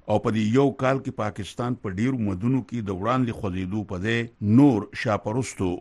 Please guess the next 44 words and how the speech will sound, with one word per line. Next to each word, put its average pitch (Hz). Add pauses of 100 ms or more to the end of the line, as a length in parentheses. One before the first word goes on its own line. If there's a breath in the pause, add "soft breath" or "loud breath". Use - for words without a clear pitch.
(160)
خویدلی 101
دی. 92 (300)
په 107
دې 151
مدونو 135
کې 127
د 104
معیشت 101 (140)
او 101
د 98
بشري 107
حقونو 113
زبونحالي 95 (320)
د 95
ذکر 110
وړ 110
مدونه 107
دي. 95 (380)
ریپورت 165
لیکي، 156 (320)
عمران 127
خان 143
چې 127
د 120
کومو 120 (140)
عامو 139 (140)
انتخابونو 117
په 104
نتیجه 98
کې 117
وزیر 95
اعظم 110
جوړ 101
شوی 135
دی، 92 (480 soft breath)
ډیر 143
خلک 127
دا 127
د 107
پاکستان 113
د 92
دریو 123 (120)
او 92
یو 117